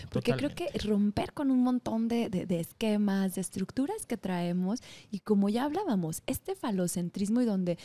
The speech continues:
Speaker 1: donde, pues, si no es el mío, pues no va a ser el de nadie, ¿no? Muchos hombres con esta creencia donde, claro, o sea, que disfrute con mi pene, no va a disfrutar con alguna otra cosa, no va a disfrutar con ninguna otra cosa.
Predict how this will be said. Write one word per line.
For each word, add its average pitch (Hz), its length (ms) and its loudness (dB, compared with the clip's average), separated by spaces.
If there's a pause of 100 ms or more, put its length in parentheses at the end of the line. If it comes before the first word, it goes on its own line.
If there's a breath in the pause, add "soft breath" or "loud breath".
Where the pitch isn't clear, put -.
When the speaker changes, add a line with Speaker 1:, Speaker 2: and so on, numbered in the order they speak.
(240 loud breath)
Speaker 1:
donde, 190 340 2
pues, 185 220 0
si 202 120 2
no 226 140 4
es 294 140 0
el 240 160 4
mío, 254 360 4
pues 190 140 -4
no 233 140 2
va 247 60 2
a 247 40 2
ser 240 160 0
el 233 140 4
de 185 80 2
nadie, 190 420 0
¿no? 214 320 0
Muchos 202 400 0
hombres 220 300 0
con 190 160 -2
esta 185 340 -2
creencia 170 460 -2
donde, 165 240 0
claro, 214 380 0 (340 loud breath)
o 180 100 0
sea, 165 160 0
que 165 180 -2
disfrute 226 500 0
con 151 360 -2
mi 269 260 2 (120)
pene, 233 420 0
no 175 180 2
va 381 140 2
a - 20 2
disfrutar 214 640 0
con 214 220 0
alguna 214 460 0
otra 190 240 -4
cosa, 220 420 -4
no 165 100 -4
va 302 120 -2
a - 20 0
disfrutar 226 460 -6
con 233 160 -2
ninguna 180 300 -2
otra 220 120 -4
cosa. 240 220 -6